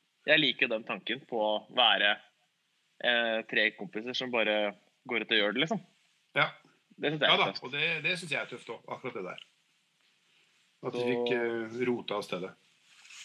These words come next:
Speaker 1: Ja,
Speaker 2: Nei, men,
Speaker 1: altså
Speaker 2: og du da, Markus, har du kjøpt noe fint da? Siden nå har jo han kjøpt seg henger, og jeg har kjøpt meg en campingbil. Hva har du, har du kjøpt noe i tjue tjueén?
Speaker 1: Jeg har jo kjøpt det takteltet mitt, da.
Speaker 2: Det stemmer.
Speaker 1: Det har jeg faktisk kjøpt i tjue tjueén.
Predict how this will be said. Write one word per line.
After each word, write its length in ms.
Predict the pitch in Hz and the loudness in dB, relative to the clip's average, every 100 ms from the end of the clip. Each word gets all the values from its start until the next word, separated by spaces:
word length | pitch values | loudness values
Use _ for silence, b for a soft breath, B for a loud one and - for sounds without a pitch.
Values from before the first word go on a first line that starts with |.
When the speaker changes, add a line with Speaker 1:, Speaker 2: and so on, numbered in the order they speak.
| - _ _ _ _ _ - _ _ B B B | -20 _ _ _ _ _ -20 _ _ B B B
Speaker 1:
Ja, 80 | 156 185 | 2 6
Speaker 2:
Nei, 80 | 190 | 6
men, 40 | |
Speaker 1:
altså 180 | 214 208 | 6 2
Speaker 2:
og 60 | 208 | 2
du 100 | 170 | 2
da, 120 | 175 185 | 4 4
Markus, 260 | 185 180 | 2 2
har 100 | 185 | -2
du 80 | 175 | -2
kjøpt 260 | 139 156 147 | -4 -6 -6
noe 140 | 156 | -6
fint 200 | 147 208 | -6 -6
da? 120 | 226 175 - _ | -4 -4 -6 _
Siden 340 | - 175 175 | -10 -6 -6
nå 200 | 170 165 | -6 -4
har 200 | 160 160 | -2 -2
jo 100 | 151 | -2
han 160 | 139 139 | -2 -4
kjøpt 180 | 143 139 | -8 -6
seg 120 | 143 | -2
henger, 260 | 139 110 110 | 0 0 -2
og 60 | |
jeg 60 | 117 | -4
har 60 | 104 | -6
kjøpt 120 | 120 | -6
meg 180 | 123 113 | -6 -6
en 260 | 117 113 110 | -8 -8 -6
campingbil. 600 | 104 85 107 117 180 147 _ _ | -8 -6 0 2 2 0 _ _
Hva 200 | 131 127 | -2 0
har 140 | 131 127 | 2 0
du, 100 | 123 | -2
har 120 | 120 | -6
du 100 | 117 | -6
kjøpt 340 | 113 - 143 - | -6 -6 -10 -6
noe 140 | 151 | -2
i 40 | 147 | -2
tjue 200 | 165 143 | -2 -2
tjueén? 320 | 170 214 180 _ _ _ _ _ _ _ _ _ _ _ _ _ _ | 0 0 -4 _ _ _ _ _ _ _ _ _ _ _ _ _ _
Speaker 1:
Jeg 60 | 269 | 4
har 80 | 254 | 4
jo 80 | 262 | 4
kjøpt 320 | 214 185 - | 2 0 -6
det 120 | 262 | 0
takteltet 380 | 202 165 156 190 | 0 2 -2 -2
mitt, 140 | 311 | -4
da. 80 | 320 - _ _ _ _ _ _ | -4 -8 _ _ _ _ _ _
Speaker 2:
Det 80 | 196 | -2
stemmer. 320 | 196 254 262 294 _ _ _ _ _ - | 2 2 2 -2 _ _ _ _ _ 0
Speaker 1:
Det 180 | 214 | 2
har 160 | 302 240 | 4 4
jeg 200 | 233 233 | 4 2
faktisk 340 | 208 185 214 | -2 -6 -8
kjøpt 300 | - - - | -2 -2 -2
i 40 | 190 | -4
tjue 180 | - 123 | -2 2
tjueén. 320 | 127 110 | 2 0